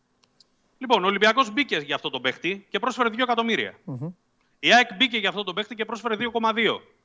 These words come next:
Speaker 2: Μμ.
Speaker 1: Ο Ολυμπιακός θα μπορούσε εύκολα το δύο κόμμα δύο να το κάνει δύο κόμμα τρία ή δύο κόμμα τέσσερα, να τον πάρει τον παίχτη.
Speaker 2: Συμφωνώ.
Speaker 1: Έκανε μία πρόταση.
Speaker 2: Και τέλος.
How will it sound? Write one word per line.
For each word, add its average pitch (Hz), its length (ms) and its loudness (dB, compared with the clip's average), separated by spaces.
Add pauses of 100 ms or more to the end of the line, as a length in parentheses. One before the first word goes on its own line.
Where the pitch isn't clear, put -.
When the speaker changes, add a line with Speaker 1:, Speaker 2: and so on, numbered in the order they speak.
(160)
Speaker 2:
Μμ. 175 100 -8
Speaker 1:
Ο 131 260 0
Ολυμπιακός 160 440 6
θα 226 80 4
μπορούσε 190 320 0
εύκολα 170 680 2 (120)
το 160 100 -6
δύο 208 160 4
κόμμα 202 240 4
δύο 208 120 4
να 196 100 0
το 170 60 -4
κάνει 196 200 0
δύο 196 180 -2
κόμμα 185 200 -2
τρία 196 180 0
ή 185 40 0
δύο 196 160 -2
κόμμα 170 200 -2
τέσσερα, 202 180 -2
να 220 60 0
τον 202 80 -2
πάρει 214 140 2
τον 165 100 -8
παίχτη. 110 220 -14
Speaker 2:
Συμφωνώ. 214 560 4 (640)
Speaker 1:
Έκανε 214 360 4
μία 233 360 6
πρόταση. 214 640 0
Speaker 2:
Και 285 140 -2
τέλος. 208 400 6